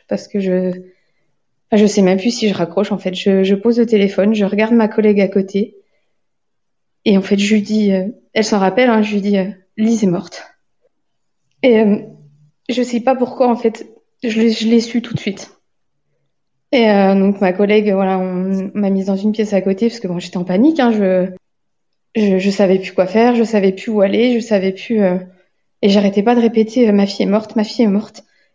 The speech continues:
Et, euh, voilà, on, mes collègues me disaient, « Mais non, Marion, arrête, mais non. » Euh,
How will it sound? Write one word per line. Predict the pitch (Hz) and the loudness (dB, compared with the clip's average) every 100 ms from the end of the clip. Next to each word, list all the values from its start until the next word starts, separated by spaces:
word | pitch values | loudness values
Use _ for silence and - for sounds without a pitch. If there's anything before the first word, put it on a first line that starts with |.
| _ _ _ _ _ _ _ | _ _ _ _ _ _ _
Et, | 226 208 | 0 2
euh, | 202 190 180 196 | 4 2 0 -2
voilà, | 202 220 | 0 0
on, | 214 185 180 185 208 | 0 -2 -6 -8 -4
mes | 196 | -2
collègues | 214 208 220 | 0 2 2
me | 202 | 2
disaient, « | 196 | 2
Mais | 208 | 4
non, | 214 | 6
Marion, | 247 220 214 233 220 | 4 4 4 2 2
arrête, | 208 233 233 | 0 0 0
mais | 214 | 2
non. » | 214 247 | 4 4
Euh, | 214 | 2